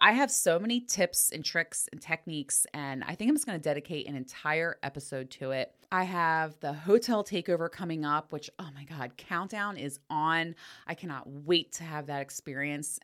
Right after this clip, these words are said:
and, of course, share it with you. I'm gonna do an episode also on the slut protocols. A lot of you ask me, you know, "Adrian, how do you keep your feels in check?" And I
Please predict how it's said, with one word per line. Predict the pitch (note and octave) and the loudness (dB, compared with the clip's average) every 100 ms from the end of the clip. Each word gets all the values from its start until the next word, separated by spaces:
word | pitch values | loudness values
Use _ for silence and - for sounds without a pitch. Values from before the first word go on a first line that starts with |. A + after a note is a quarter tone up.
| _ | _
and, | F#3 F3 | -6 -6
of | D#3 | -6
course, | C#3+ C3 | -8 -6
share | - - D3+ B2+ | -6 -6 -6 -6
it | B2+ | -8
with | C3+ C3+ | -8 -10
you. | C3+ B2+ B2+ C3 - - | -8 -6 -4 -6 -8 2
I'm | A#3 | 6
gonna | F4 G4 | 6 6
do | D4 | 6
an | A#3 | 8
episode | G3+ A#3 C#4+ C4+ C4+ | 6 6 8 10 8
also | - F3+ G3 C4 C#4 G3+ - F#3+ | 10 10 10 4 4 2 4 8
on | G3 G#3 G#3 A3 | 10 8 4 0
the | A#3 | 0
slut | - B3+ - | 6 6 6
protocols. | C#4+ D#4 G#3 C#3 E2+ E2+ - - | 0 0 2 2 2 -4 -6 2
A | |
lot | G3+ A#3 | 8 10
of | C4 | 8
you | B3 | 6
ask | F3+ F#3 - | 8 8 4
me, | F3+ | -4
you | D3+ | -4
know, | D#3+ D#3 | -2 -2
"Adrian, | E3 E3+ F3 E3+ F3+ - - - - | -4 0 2 2 -2 -12 -20 -20 8
how | F#3 | 10
do | G3+ | 10
you | G3 | 2
keep | - G3+ - | -8 -8 -4
your | F#3 | -4
feels | F#3 E3 E3 D#3+ | 0 0 0 -2
in | D#3 | -6
check?" | - D3 D3 - - | 0 2 2 0 2
And | G3 A3 - | 2 2 4
I | F3+ G#3+ C4+ | 12 12 12